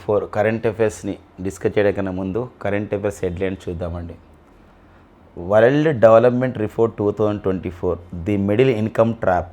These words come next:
అనే ఒక పేరుతో ప్రపంచ బ్యాంక్ ఒక నివేదిక ఇవ్వడం జరిగింది. అంటే ఇక్కడ ఒక దేశం తన యొక్క ఆదాయాన్ని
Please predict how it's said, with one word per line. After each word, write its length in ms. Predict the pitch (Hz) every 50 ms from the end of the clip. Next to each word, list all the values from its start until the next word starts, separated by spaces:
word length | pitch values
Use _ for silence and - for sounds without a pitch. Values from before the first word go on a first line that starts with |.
| - -
అనే 160 | 98 98 101 101
ఒక 140 | - - 87 87 -
పేరుతో 420 | 98 95 95 - - 107 127 156 170 - - _ _ - _ _ _ _ _ _ -
ప్రపంచ 440 | - 101 101 - 127 131 123 135 120
బ్యాంక్ 280 | - 117 113 110 107 -
ఒక 100 | 107 104
నివేదిక 460 | 95 92 92 90 98 101 98 98 -
ఇవ్వడం 280 | 95 87 92 92 95 92 92
జరిగింది. 360 | 90 87 87 85 85 85 - - _ _ _ _ _ _ _ _ _ _ _ _ _ - -
అంటే 180 | 101 98 110
ఇక్కడ 400 | 104 - 113 104 98 95 95 95 - - - _ _ _ - - 101 101 98 - - _ -
ఒక 100 | - 110
దేశం 480 | 95 90 104 107 117 110 123 131 113 98 - - -
తన 120 | 101 101 95 92 92
యొక్క 140 | 95 - -
ఆదాయాన్ని 680 | 90 87 87 92 98 101 107 104 101 98 98 95 95